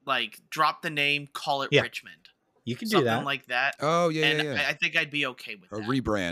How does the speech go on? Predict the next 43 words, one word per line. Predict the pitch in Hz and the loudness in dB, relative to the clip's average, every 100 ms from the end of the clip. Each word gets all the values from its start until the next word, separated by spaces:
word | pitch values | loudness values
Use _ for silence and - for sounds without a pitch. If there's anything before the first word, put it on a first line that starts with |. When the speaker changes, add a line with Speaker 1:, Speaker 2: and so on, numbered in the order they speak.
| 87 - - _ _ _ - | -4 -10 -16 _ _ _ 0
Speaker 2:
Yeah. | 208 | 2
Speaker 3:
Yeah, | |
Speaker 1:
Yeah, | 135 113 | 2 2
like | 110 | 2
a | 101 | 0
Speaker 3:
almost. | 135 | -2
Speaker 1:
re-, | - | -2
like | 151 151 | -2 -2
a | |
rebranding | 143 135 139 123 117 110 107 110 | -4 -2 -4 -4 -6 -6 -8 -8
sort | - 123 104 | -8 -8 -12
of | - | -6
Speaker 2:
I, | 269 233 | -4 -2
I | 233 | 0
Speaker 1:
thing. | |
Speaker 2:
guess | 262 - | -2 0
I'd | 220 | 0
be | 143 120 | 4 2
okay | - 98 | 2 -4
with | 87 - | -6 -8
that. | 95 117 - | -10 -10 -12
Yeah. | 147 104 92 - - _ _ _ _ _ _ _ _ _ _ _ _ _ _ _ _ - | -10 -10 -12 -20 -20 _ _ _ _ _ _ _ _ _ _ _ _ _ _ _ _ -2
Speaker 1:
And | 151 | 2
then | 147 | 2
have | 139 | 0
nothing | 147 156 156 156 143 127 | 0 0 0 0 -6 -4
to | |
do | 120 107 | -6 -8
with | 95 90 | -10 -16
it | - _ - | -20 _ -10
anymore | 143 147 | -4 4
Speaker 2:
Right. | 131 98 - - | 4 4 -4 -8
Speaker 1:
<laughs> | - | -4
after | 123 - 104 98 | -2 -2 -2 2
Speaker 2:
Right. | 156 - - | 2 0 0
Speaker 1:
that. | 139 143 117 104 | 0 0 -4 -2
Speaker 2:
<laughs> | 113 120 | -2 2
Speaker 1:
Uh, | 143 139 143 | 2 2 -2
Spider-Man, | 139 - - - 156 160 170 165 165 160 | -4 -4 -4 -2 0 0 0 2 2 2
Spider-Verse, | - - 139 135 131 131 117 | -2 0 2 2 2 0 -2
Across | - 95 - | -8 -12 -8
the | |
Spider-Verse. | - 147 151 143 143 143 | -2 0 2 4 4 2